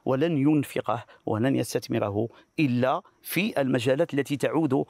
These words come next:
عليه بالنفع في مراحل حياته الثلاثة التي ذكرنا. نرجع إلى مسألة صدقة جارية، وهي الوقف. والوقف قد استعاره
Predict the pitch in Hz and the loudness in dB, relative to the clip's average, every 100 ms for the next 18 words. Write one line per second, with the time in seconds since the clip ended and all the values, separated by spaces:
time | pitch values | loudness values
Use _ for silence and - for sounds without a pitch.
0 | - - 120 135 147 120 131 127 143 160 | -8 -4 0 2 2 2 4 4 4 2
1 | 113 - - - - 170 196 - 135 151 | -4 -6 -16 -6 0 0 0 2 2 2
2 | 160 147 135 135 143 143 165 - 131 147 | 0 -4 -2 0 2 0 -2 0 0 0
3 | 135 123 - 117 104 87 85 - - - | 0 -2 -2 -2 -4 -6 -8 -14 -20 -20
4 | - - - - 214 214 160 185 143 - | -20 -20 -10 -2 0 0 0 0 -2 0
5 | 175 208 180 185 - 165 175 - 180 175 | 2 2 2 0 0 0 0 -2 -2 -2
6 | 151 127 127 107 87 - _ _ _ _ | 0 0 0 -2 -6 -12 _ _ _ _
7 | - 170 156 143 151 - - - - _ | -2 0 2 2 0 -2 -10 -14 -18 _
8 | _ _ - - - 156 180 180 247 - | _ _ -20 -20 -4 0 0 2 0 -2
9 | - 226 302 359 _ _ _ - 180 165 | 0 2 2 0 _ _ _ -6 -4 -2
10 | 165 151 160 214 208 170 139 143 | -2 0 2 2 2 2 2 0